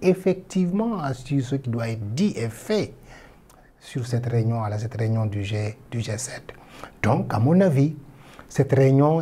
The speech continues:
était un club d'amis qui se retrouvent à un moment donné de l'année pour voir comment ils peuvent raffermir leurs relations inter-États puissants et comment ils peuvent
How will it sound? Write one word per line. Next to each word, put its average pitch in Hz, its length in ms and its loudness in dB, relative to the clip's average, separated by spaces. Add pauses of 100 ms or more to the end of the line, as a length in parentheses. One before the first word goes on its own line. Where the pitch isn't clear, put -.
était 135 760 4 (160)
un 107 200 2 (140)
club 156 300 4
d'amis 135 340 4
qui 147 160 2
se 127 100 2
retrouvent 127 560 4
à 110 60 2
un 110 60 2
moment 123 260 4
donné 175 240 4
de 160 80 4
l'année 147 600 2 (500)
pour 151 120 6
voir 143 440 4 (120)
comment 175 380 2
ils 135 220 2
peuvent 160 280 0
raffermir 175 800 0
leurs 127 180 4
relations 120 680 0 (520)
inter-États 139 1160 2 (180)
puissants 139 800 2 (400)
et 123 80 6
comment 160 320 4
ils 170 200 4
peuvent 170 200 2